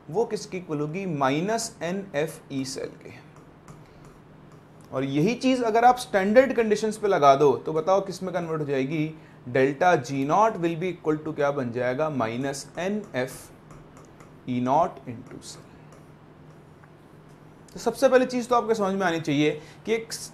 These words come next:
गैल्वेनिक सेल के अंदर जो सेल रिएक्शन हो रही है उस रिएक्शन का जो गिब्स फ्री एनर्जी चेंज है हम उसको ईएमएफ़ से डायरेक्टली कनेक्ट कर सकते हैं। ये नॉन स्टैंडर्ड कंडीशंस पर है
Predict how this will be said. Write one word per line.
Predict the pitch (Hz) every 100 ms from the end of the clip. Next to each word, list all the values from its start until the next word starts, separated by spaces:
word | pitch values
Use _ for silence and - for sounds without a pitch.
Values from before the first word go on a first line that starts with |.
| -
गैल्वेनिक | 127 139 143 190 262 262
सेल | 226 202
के | 202
अंदर | 202 208
जो | 220
सेल | - 214
रिएक्शन | 214 214 190 196 202
हो | 165
रही | 165 170
है | 156 147 120 - - -
उस | 269 262
रिएक्शन | 233 196 190 233
का | 240
जो | 233 262 160
गिब्स | 156 269 - - -
फ्री | 254 254
एनर्जी | 190 196 180 214
चेंज | - 170 170 151
है | 135 - - - -
हम | 220
उसको | 214 - 220 214
ईएमएफ़ | 156 151 160
से | 156 196
डायरेक्टली | 147 131 139 180
कनेक्ट | 165 147 143
कर | 120
सकते | 131 127 151
हैं। | 170 170 - -
ये | 180
नॉन | 214 185 220
स्टैंडर्ड | 247 240 226 220 214
कंडीशंस | 202 185 175 185
पर | 180 180
है | 165 175 170